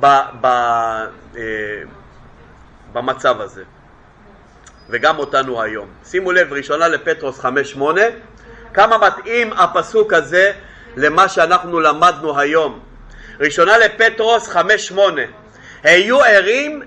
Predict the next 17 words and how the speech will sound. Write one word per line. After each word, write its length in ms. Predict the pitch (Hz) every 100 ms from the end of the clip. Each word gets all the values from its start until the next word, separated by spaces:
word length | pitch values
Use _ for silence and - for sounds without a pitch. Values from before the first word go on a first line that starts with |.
| 170
ועמדו 460 | 180 180 180 190 214
על 100 | 190
המשמר. 640 | 175 160 - 156 139 101 - - -
אויביכם 540 | 165 175 165 160 233 262
השטן 680 | 220 - 202 - 220 247 214
משוטט 480 | 190 - 180 240 247 247
כמה? 320 | 208 202 196 - - - - -
כאריה 560 | 180 160 156 175 240
שואג 600 | - 208 185 254 285 151 135 - -
ומחפש 800 | 151 160 - 147 - 226 240 -
לו 240 | 233 247 196
לטרוף 500 | 165 - 165 196 -
מישהו. 520 | 139 131 127 101 101 95 - _ - - - - _ _ _ _ _ _ - - -
האויב 560 | 156 175 214 269 277
איננו 500 | 233 208 214 269 277
מעוניין 560 | 247 226 202 214 220 185
בחמור. 640 | 190 - 175 170 156 135